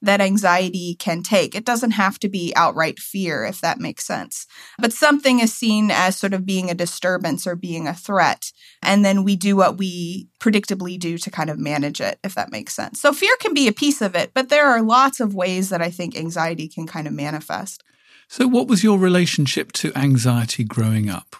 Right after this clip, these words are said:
Speaker 1: Oh, my goodness. <laughs> I, you know,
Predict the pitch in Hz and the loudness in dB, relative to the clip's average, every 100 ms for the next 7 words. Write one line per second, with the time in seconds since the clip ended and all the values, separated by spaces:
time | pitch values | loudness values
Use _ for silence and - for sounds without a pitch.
0 | - 240 220 185 190 202 170 185 - 220 | 0 2 4 0 0 -2 -2 -6 -2 0
1 | 294 247 262 - 349 - - - 330 370 | 0 -2 -6 0 -2 -2 -8 -8 -6 0
2 | 320 302 | 2 2